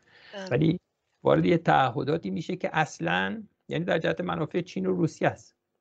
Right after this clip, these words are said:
Speaker 2: به نفع خودش نیست. چون همونطور که
Speaker 1: ام.
Speaker 2: عرض کردم، الان اون چیزی که رژیم داره باش درگیره چیه؟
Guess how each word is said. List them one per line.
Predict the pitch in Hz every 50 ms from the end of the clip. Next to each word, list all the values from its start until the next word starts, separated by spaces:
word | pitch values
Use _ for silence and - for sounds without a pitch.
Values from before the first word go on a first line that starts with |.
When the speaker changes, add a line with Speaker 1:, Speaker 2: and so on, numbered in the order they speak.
| _ -
Speaker 2:
به | 123 127
نفع | 135 131 123 - 135
خودش | - - - 175 190 214 196 - - -
نیست. | 190 101 - - - _ _
چون | - - 170
همونطور | 170 175 170 185
که | 165 165
Speaker 1:
ام. | 165
Speaker 2:
عرض | 151 147 175 -
کردم، | - 156 151 156 185 170 - - _ _ _ _ _ _ -
الان | 147 147 160 180 190
اون | 196 196 170
چیزی | - - 180 165 170
که | 156 - 156 147 135 123 120 120 123 - _ _ _ _ _ - - - 135
رژیم | 139 143 135 139 156 151 147
داره | 139 139 139 143 139 139 67 65 123 131 135 139
باش | 131 65 65 -
درگیره | - _ - 127 - 127 123 120 123 127 131 147 160
چیه؟ | 170 - - - 185 160 127 117 - -